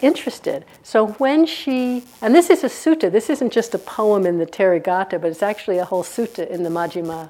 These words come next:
Nikaya, where she comes back to Rajagaha and her husband, her former husband, Visakha, comes up and he's eagerly asking her all these questions. Very subtle questions, just one after the other, after the other, you know.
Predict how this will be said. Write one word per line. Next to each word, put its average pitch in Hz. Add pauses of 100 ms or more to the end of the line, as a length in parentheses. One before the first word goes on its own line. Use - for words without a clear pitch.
(160)
Nikaya, 175 (840)
where 190 (160)
she -
comes 226
back 226
to 233
Rajagaha 208
and 175
her 175
husband, 185
her 165
former 220
husband, 170
Visakha, 208
comes 175
up 160
and 170
he's 170 (140)
eagerly 247
asking 262
her 143 (360)
all 220
these 226
questions. - (340)
Very 339
subtle 269
questions, 233
just -
one 294
after 185
the 180
other, 262
after 175
the 170
other, 226
you 170
know. 165